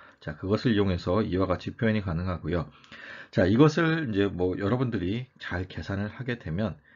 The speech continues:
자, 여기 있는 것과 같은 답이 나오게 됩니다.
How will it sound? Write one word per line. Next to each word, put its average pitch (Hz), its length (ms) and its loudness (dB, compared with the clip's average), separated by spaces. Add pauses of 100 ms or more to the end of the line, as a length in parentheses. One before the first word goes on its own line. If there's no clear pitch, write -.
(160)
자, 73 360 -14
여기 87 260 -6
있는 104 440 -2
것과 87 300 -8
같은 127 460 -6
답이 90 340 -8
나오게 80 320 -8
됩니다. 69 420 -10